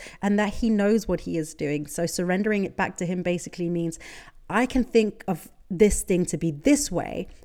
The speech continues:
but I know that if I give it back to you and let you do your thing, knowing that I'm asking for it and I know what the goal is for me, you'll probably introduce it in ways that I can't even fathom, and they're gonna be so much greater."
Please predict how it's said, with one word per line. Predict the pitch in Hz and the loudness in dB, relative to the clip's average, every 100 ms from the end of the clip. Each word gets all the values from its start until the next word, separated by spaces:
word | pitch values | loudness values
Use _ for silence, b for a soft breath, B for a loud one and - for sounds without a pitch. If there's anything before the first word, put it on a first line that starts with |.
| - | -2
but | 185 | 2
I | 180 | 4
know | 185 208 226 180 | 6 6 6 6
that | 175 - | 2 0
if | 180 196 | 0 2
I | 208 | 2
give | 214 196 | 2 2
it | 196 - | 2 2
back | 190 - | -2 -2
to | - | -6
you | 165 226 269 220 - | 0 4 4 4 2
and | 175 175 | 2 4
let | 190 180 | 4 4
you | 170 214 247 | 2 2 2
do | 247 220 | 2 2
your | 196 185 | 2 0
thing, | - 240 247 190 208 B B - | 2 4 6 6 0 B B 0
knowing | 196 208 202 | 4 6 4
that | 185 | 4
I'm | 196 | 2
asking | 185 214 - 202 | 2 0 0 -2
for | - 180 | 0 0
it | |
and | 180 | 2
I | 175 | 2
know | 185 202 196 | 4 6 4
what | 185 - | 2 0
the | 165 | -4
goal | - 175 226 247 | 0 4 6 6
is | 180 - | 4 -2
for | - | -6
me, | 175 170 233 254 B B - | -2 0 0 -4 B B 2
you'll | 196 | 2
probably | 196 208 196 190 | 4 2 4 2
introduce | 185 - 190 190 - | 2 0 -2 0 0
it | 175 | -2
in | 185 170 | 0 0
ways | 165 175 180 | 2 2 2
that | 180 160 | 0 -2
I | 165 | -2
can't | 170 165 | -2 -2
even | 156 160 | -2 -4
fathom, | 151 170 165 170 170 | -2 0 0 0 -2
and | 165 | -2
they're | 156 | -2
gonna | 156 156 | -2 -4
be | 151 | -4
so | - 156 | -4 -2
much | 156 147 - | -2 -4 -6
greater." | 139 147 - | -6 -6 -10